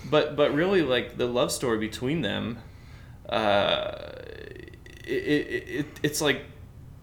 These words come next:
you know, it's really sweet and, and, and is never petty or, or, you know, no, no one's thinking about themselves or, or being jealous or selfish. You know, it's all coming from a, a place of,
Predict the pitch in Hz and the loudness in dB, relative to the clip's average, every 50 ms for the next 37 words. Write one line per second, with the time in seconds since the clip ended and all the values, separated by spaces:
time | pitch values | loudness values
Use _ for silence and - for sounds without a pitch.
0 | - - - 135 160 160 143 127 104 147 - - 131 135 156 160 131 - - - | -16 -4 0 2 2 4 4 2 2 0 0 0 0 2 2 4 4 4 4 4
1 | - 107 110 123 139 135 - - - - 98 98 95 - - - 107 101 98 98 | 4 2 0 0 0 -2 -4 -6 -8 -6 -6 -6 -6 -4 -2 0 0 2 2 0
2 | 101 110 - - - - - 120 113 110 - - 117 113 110 113 117 120 120 120 | 0 -2 -4 -6 -10 -6 -4 -2 -2 -2 -2 -2 -2 -2 0 2 4 4 4 6
3 | 127 113 - - - - 123 123 127 127 123 123 123 123 123 - 117 110 107 101 | 4 2 2 2 2 4 6 6 6 4 2 2 2 0 0 0 0 2 2 2
4 | 101 101 98 98 - - - - - - - - - 101 104 101 98 98 95 101 | 2 2 0 -2 -4 -8 -12 -14 -16 -16 -14 -6 -2 2 4 6 6 6 4 4
5 | 98 101 104 110 120 117 113 107 104 110 117 127 - - 127 131 135 139 143 135 | 2 0 0 0 2 2 2 4 4 4 4 4 2 2 2 2 4 4 4 4
6 | 131 123 120 - - - - - - - - - - - - - - 151 147 - | 2 2 2 2 0 0 -2 -6 -10 -12 -12 -12 -14 -14 0 4 6 6 6 6
7 | 139 131 107 113 104 - - 113 107 104 - - - 120 113 113 110 104 98 95 | 4 6 6 6 6 6 4 2 2 4 4 4 6 6 6 8 6 6 4 2
8 | 98 - - - - - - - - - 107 101 104 - - 113 110 110 104 - | 0 0 0 0 -2 -4 -8 -4 0 2 4 4 4 4 4 4 4 4 0 -4
9 | - 120 113 110 107 104 101 101 104 104 107 107 104 101 98 - - - 104 95 | -4 -2 0 2 2 2 2 4 4 6 6 6 6 4 4 2 0 0 0 0
10 | 85 - - - 120 107 101 - - - - 95 - - - - - - 127 117 | 0 0 2 6 6 6 8 6 4 2 2 2 0 -2 -2 -2 0 2 4 4
11 | 110 104 107 113 110 - 143 127 131 127 - 139 135 127 123 117 113 - 131 120 | 4 4 4 4 4 6 6 6 6 6 4 2 4 4 4 4 4 4 4 4
12 | 113 107 101 101 101 - - - - - - - - - - - - - 107 - | 4 4 4 4 2 0 -6 -12 -14 -14 -14 -14 -12 -12 -12 -2 2 2 2 2
13 | - - 123 120 117 117 113 113 - 120 113 110 104 98 101 - - - - - | 4 6 8 10 10 10 10 8 6 6 6 6 6 4 0 -2 -6 -8 -8 -10
14 | - - | -10 -10